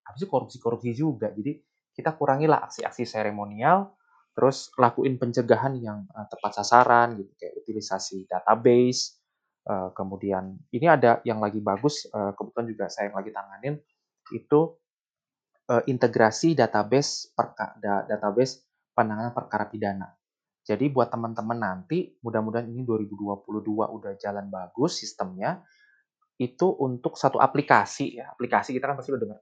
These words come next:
udah sering lah main aplikasi. Aplikasi yang bikin seperti ini. Kalau saya lapor ada tindak pidana, eh, di polisi di Polsek di Bandung,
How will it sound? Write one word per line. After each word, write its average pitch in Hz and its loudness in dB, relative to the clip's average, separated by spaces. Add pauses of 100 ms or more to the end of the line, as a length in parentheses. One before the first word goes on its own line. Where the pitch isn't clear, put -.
(160)
udah 101 -4
sering 127 -4
lah 107 -8
main 98 -16
aplikasi. 98 -12
Aplikasi 131 -2
yang 151 -4
bikin 139 -8
seperti - -8
ini. 98 -12 (640)
Kalau 143 2
saya 151 2
lapor 139 2 (240)
ada 107 -6
tindak 104 -12
pidana, 95 -8 (240)
eh, 92 -10
di 98 -10 (160)
polisi 98 -6
di 95 -14
Polsek 95 -2
di 101 -14
Bandung, 95 -6